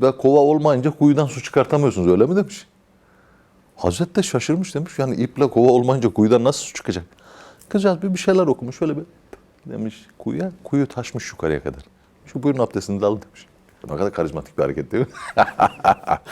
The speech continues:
Abla. <laughs> Neyse. "Buyurun abdestinizi alın." demiş. Hazret oradan abdest almış fakat tacip içinde. Şaşırmış, nasıl oldu falan. Varmış yanına. "Hanım kızım," demiş, "siz bu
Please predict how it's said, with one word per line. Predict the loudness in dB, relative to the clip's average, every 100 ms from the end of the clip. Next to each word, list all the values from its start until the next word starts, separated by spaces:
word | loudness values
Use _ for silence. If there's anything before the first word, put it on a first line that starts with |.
| -14 -8
Abla. | 0 4 4 4 2 2 -18 -20 _ _ _
<laughs> | _ _ -20 -18 -4
Neyse. | 0 0 0 -6 -8 -6
"Buyurun | 0 2 2
abdestinizi | 2 2 0 0 4
alın." | 4 4 2
demiş. | -4 -6 -10
Hazret | -4 -2 0 -2
oradan | -2 -2 -2
abdest | 0 0 0
almış | 0 0
fakat | -4 -6 0
tacip | 2 4 2 0
içinde. | 0 0 -2 -6 -8
Şaşırmış, | -4 -2 0 -2 -4 -12 -14 -6
nasıl | -6 -4 -6
oldu | -6 -8
falan. | -8 -8 -10 -18 _ -6
Varmış | -2 0 -2 -4
yanına. | -4 -6 -8 -2
"Hanım | 0 0
kızım," | -2 -2
demiş, | -2 -2
"siz | -4 -4 -6
bu | 0 2 2 0